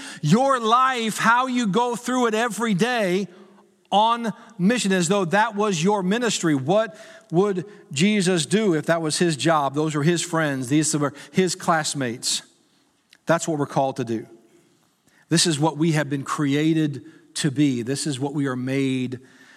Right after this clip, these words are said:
to do. He said in verse one, "Walk worthy of your calling." This is the calling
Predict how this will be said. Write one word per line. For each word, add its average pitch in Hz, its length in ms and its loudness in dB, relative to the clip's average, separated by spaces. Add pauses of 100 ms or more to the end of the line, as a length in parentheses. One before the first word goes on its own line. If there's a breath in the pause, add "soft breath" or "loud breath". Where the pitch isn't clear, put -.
(640 loud breath)
to 160 120 2
do. 139 200 0
He 123 80 -2
said 139 200 0
in 135 60 -8
verse 139 240 -4
one, 123 240 -4
"Walk 123 240 -6
worthy 147 480 -2
of 135 260 -6
your 131 120 -6
calling." 113 440 -8
This 120 220 -8
is 117 120 -10
the 127 80 -10
calling 120 840 -8